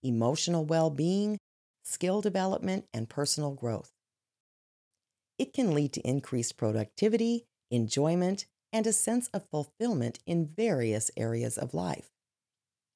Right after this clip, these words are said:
That all certainly aligns with my pursuit of redefining who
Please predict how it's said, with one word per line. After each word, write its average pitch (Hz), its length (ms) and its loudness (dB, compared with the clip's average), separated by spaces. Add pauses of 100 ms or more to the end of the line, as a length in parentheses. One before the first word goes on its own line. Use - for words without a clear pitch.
(880)
That 160 200 4
all 165 180 6
certainly 202 520 2
aligns 202 600 2
with 135 160 -2
my 226 180 2
pursuit 127 540 -2
of 113 180 -6
redefining 139 680 -2
who 156 240 0